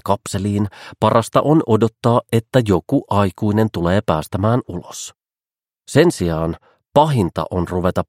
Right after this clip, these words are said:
painelemaan nappuloita summan mutikassa, niin kuin Ruben teki. Yhtäkkiä leimahti kirkkaasti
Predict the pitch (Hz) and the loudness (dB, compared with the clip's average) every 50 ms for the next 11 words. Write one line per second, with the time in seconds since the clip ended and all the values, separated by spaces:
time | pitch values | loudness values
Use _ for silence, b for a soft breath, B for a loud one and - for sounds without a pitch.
0 | _ - 101 101 98 90 87 82 87 80 82 82 82 90 98 123 123 _ _ - | _ -2 0 0 0 0 0 -2 -4 -2 -2 -2 -2 0 0 -2 -2 _ _ -10
1 | - 85 80 78 80 - - - - 170 165 143 90 76 71 76 82 90 - 87 | -8 -6 -6 -6 -6 -6 -8 -4 2 2 2 2 2 -4 -4 -4 -6 -6 -6 -6
2 | - - 76 - - - - 95 - - _ _ _ _ - - 95 85 82 - | -10 -10 -12 -14 -12 -6 -6 -6 -6 -6 _ _ _ _ -4 -2 -2 -2 -2 -2
3 | 110 120 131 131 113 101 101 101 98 110 127 139 - - 90 - _ - - - | -2 -2 -2 -2 -2 -2 -2 -2 -2 -2 -4 -4 -4 -6 -6 -6 _ -16 -20 -20
4 | _ _ _ _ _ _ _ _ _ _ _ _ _ _ _ _ _ _ _ _ | _ _ _ _ _ _ _ _ _ _ _ _ _ _ _ _ _ _ _ _
5 | _ _ _ _ _ - 165 160 135 - - - - _ _ - - 98 92 90 | _ _ _ _ _ 2 2 2 2 0 -6 -8 -8 _ _ -6 -2 -2 0 0
6 | 95 101 104 104 107 101 - - 135 - 101 98 - - _ - - 80 76 - | 2 2 2 2 0 -2 -2 -6 -6 -2 -2 -2 -2 -4 _ -10 -10 -10 -10 -10
7 | - - 98 - | -8 -10 -10 -10